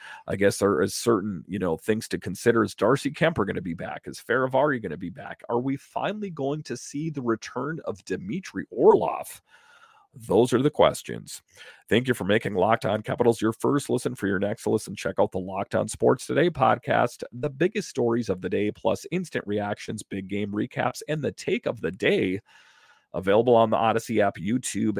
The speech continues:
and wherever you get your podcasts. So once again, thank you for joining me on this edition of Locked On Capitals, where it's your team every day.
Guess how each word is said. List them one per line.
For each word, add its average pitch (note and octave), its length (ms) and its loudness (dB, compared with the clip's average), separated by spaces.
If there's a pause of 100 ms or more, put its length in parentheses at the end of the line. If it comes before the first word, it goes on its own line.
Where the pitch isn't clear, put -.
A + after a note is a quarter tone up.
and F#2 220 -4
wherever F#2 520 -2
you D#3 200 -2
get A2+ 240 -2
your G#2+ 80 -2
podcasts. F#2 720 -6
So E3+ 220 -2
once B2+ 320 2
again, B2 380 0
thank A#3+ 280 -2
you C4 120 0
for G#2+ 200 -2
joining G#2 360 -2
me D#3+ 220 0 (380)
on D3 340 4
this C4+ 200 -2
edition G2 360 -2
of F2+ 140 -2
Locked G2+ 340 -2
On A2+ 180 0
Capitals, D3 400 0
where C#3 280 0
it's D3 200 -4
your D3+ 360 2
team F3 420 -4
every G#3+ 300 0
day. A#2 320 2